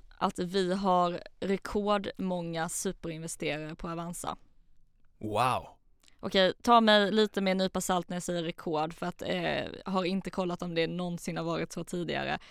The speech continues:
Speaker 1: Men under, eh, de <laughs> åren som jag känner till i alla fall.
Speaker 2: Vad är en superinvesterare då?
Speaker 1: En superinvesterare hos oss är så kallade, eh, hög avkastning, låg risk,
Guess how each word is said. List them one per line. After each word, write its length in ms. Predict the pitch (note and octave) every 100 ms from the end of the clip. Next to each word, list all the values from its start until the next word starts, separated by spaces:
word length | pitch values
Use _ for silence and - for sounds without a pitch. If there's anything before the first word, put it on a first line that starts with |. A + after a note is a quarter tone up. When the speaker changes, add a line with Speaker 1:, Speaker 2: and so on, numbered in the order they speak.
| - -
Speaker 1:
Men 280 | G3 F#3
under, 640 | F#3 F#3+ F#3 F3+ E3+ D#3+ -
eh, 120 | F3
de 280 | F3 E3+ F#3
<laughs> 180 | - F#3
åren 260 | F#3 G#3 F#3+
som 180 | - F#3+
jag 220 | F3+ F#3
känner 260 | F#3+ F3
till 260 | - F3 E3
i 40 |
alla 180 | E3+ E3+
fall. 220 | F3 E3 - - - - -
Speaker 2:
Vad 180 | E3+ G#3+
är 40 |
en 60 | F3+
superinvesterare 760 | G#3 - F3 E3 - D#3 E3
då? 140 | A#2+ A#2 - - - - - - - -
Speaker 1:
En 180 | G#3 A3
superinvesterare 680 | C4 - G3+ G3 - G3
hos 140 | G3+ G#3+
oss 220 | G#3 -
är 300 | G3 F#3+ F#3
så 120 | F#3
kallade, 460 | F#3+ F#3+ F#3 F3+ F3+ - - -
eh, 180 | G#3 F#3 -
hög 340 | A3 G#3 F#3+
avkastning, 640 | - G#3 G#3 F#3 - F#3 F#3
låg 280 | F#3+ F3 -
risk, 440 | F3+ G3+ - -